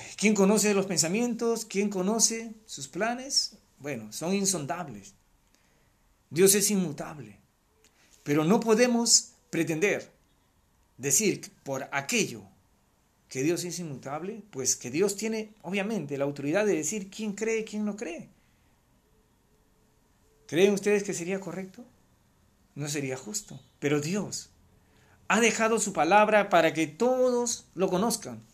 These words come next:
para que todos tengan la oportunidad de buscar a Dios, de adorar a Dios y creer en el Señor Jesucristo, creer en la salvación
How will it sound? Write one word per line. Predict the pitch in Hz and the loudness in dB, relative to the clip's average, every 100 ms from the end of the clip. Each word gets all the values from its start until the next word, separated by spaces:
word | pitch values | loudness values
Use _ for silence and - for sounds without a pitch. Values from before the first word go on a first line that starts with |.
| _ _ - - - - | _ _ -20 -20 -20 4
para | 175 190 | 8 8
que | 190 | 8
todos | 190 247 254 - | 4 4 4 4
tengan | 240 240 | 2 2
la | 226 | 4
oportunidad | 214 196 196 196 175 143 196 190 131 - - - - - - | 2 2 -2 -2 -2 0 0 -2 -6 -14 -20 -20 -20 -20 -16
de | 139 165 | 2 4
buscar | 156 143 190 185 | 4 2 4 4
a | 165 | 4
Dios, | 196 180 | 4 4
de | 160 | 4
adorar | 147 147 185 | 4 6 6
a | 208 | 6
Dios | 170 226 220 | 4 2 0
y | 214 208 | 0 2
creer | 196 165 214 294 226 | 4 6 10 10 8
en | 175 | 4
el | 160 | 2
Señor | 156 160 156 | 2 0 -2
Jesucristo, | 151 151 127 117 - 117 | -2 -4 -6 -8 -8 -6
creer | 151 160 233 | 2 4 6
en | 226 | 4
la | |
salvación | 196 165 156 - 277 202 110 | 2 2 2 2 -2 -4 -6